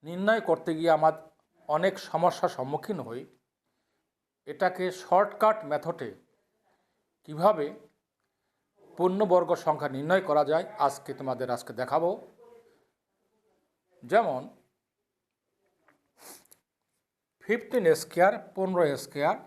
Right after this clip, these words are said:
আমরা লিখি পনেরো, fifteen into fifteen, fifteen plus five equal to twenty, fifteen minus five equal to ten। তা twenty into ten,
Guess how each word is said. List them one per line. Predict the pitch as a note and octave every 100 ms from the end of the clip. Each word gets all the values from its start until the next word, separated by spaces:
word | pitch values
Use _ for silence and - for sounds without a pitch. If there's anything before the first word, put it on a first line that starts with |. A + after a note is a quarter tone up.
| _ _ _ _ _ _ _ _
আমরা | D#3 F#3
লিখি | E3+ D#3 - D#3+ -
পনেরো, | F#3+ G3+ G#3 G#3
fifteen | E3+ G3 - G#3+ E3+
into | D#3+ C#3
fifteen, | C3 - D#3+ F#3+ A3 _ _ _ _ _ _ _ _ _ _ _ _ _
fifteen | - G3 - A#3 A3 -
plus | E3 D#3 -
five | C3+ C3 G3+ - - - - _ _ _ _ _ _ _ _ _ -
equal | E3 - F#3 F3
to | F3 E3+
twenty, | C#3 C3+ C#3 C#3 G3 A#3+ - - _ _ _ _ _ _ _ _ _ _ -
fifteen | G3 F#3+ - A#3+ F#3
minus | F3 F3 E3 -
five | C#3 D#3 E3 - D3
equal | D3 D#3 C#3+
to | C#3+ C3+ -
ten। | G3+ - - _ _ _ _ _ _ _ _ _ _ _ _ -
তা | - _
twenty | - A#3 B3+ A#3 B3+ B3 A3+
into | E3 F3 E3
ten, | D#3+ D3+ F#3